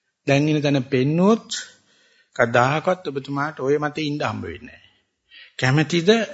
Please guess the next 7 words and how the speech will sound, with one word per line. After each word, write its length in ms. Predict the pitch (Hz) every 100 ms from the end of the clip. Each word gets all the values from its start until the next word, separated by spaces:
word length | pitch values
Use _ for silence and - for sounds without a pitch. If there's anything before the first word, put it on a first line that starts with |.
| - - _
මහේෂිකාව 520 | 143 151 156 151 143
දැන් 180 | 147 151
ඉන්නේ 180 | 143 147
කොහෙද 180 | 143 139
කියලා 200 | 143 147
දැනගන්න?" 320 | 127 117 113
කියලා. 280 | 113 _ _